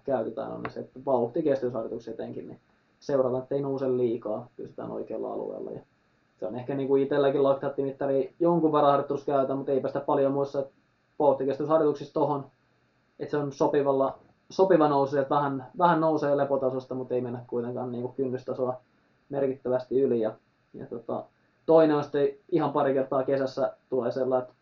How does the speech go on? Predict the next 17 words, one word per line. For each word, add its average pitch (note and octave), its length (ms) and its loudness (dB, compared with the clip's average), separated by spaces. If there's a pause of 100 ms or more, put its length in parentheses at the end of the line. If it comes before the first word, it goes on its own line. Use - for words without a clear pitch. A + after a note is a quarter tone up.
kovissa C3 380 0
rataharjoituksissa, A#2 800 -6
niin B2+ 100 -12
katsotaan, B2+ 320 -2
että B2+ 100 -14
mihin B2 200 -8
asti A#2+ 200 -10
nousee. A#2 580 -10 (560)
Se B2+ 100 -10
jotenkin C3 180 -4
se C#3 60 -4
alkukaudesta B2+ 520 2
kertoo C3+ 300 -2
sitä, C3 100 -4
että B2 100 -6
mikä B2+ 240 0
on, C3 160 -4